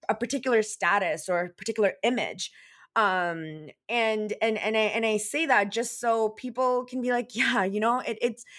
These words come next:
it is like that." It is, it is very, it, it's tiring to constantly be on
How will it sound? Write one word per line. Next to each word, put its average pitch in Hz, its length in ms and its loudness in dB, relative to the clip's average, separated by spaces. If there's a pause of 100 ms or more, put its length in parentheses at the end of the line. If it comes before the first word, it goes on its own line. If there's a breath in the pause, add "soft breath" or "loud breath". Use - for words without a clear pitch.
(160 loud breath)
it 320 80 2
is 349 180 2
like 196 280 -2
that." 151 280 2
It 277 120 4
is, 311 200 2
it 277 200 0
is 269 320 0
very, 240 320 2
it, 240 220 0
it's 247 180 -2
tiring 180 720 -2 (300 loud breath)
to 277 100 0
constantly 240 760 0
be 208 320 -2
on 170 280 0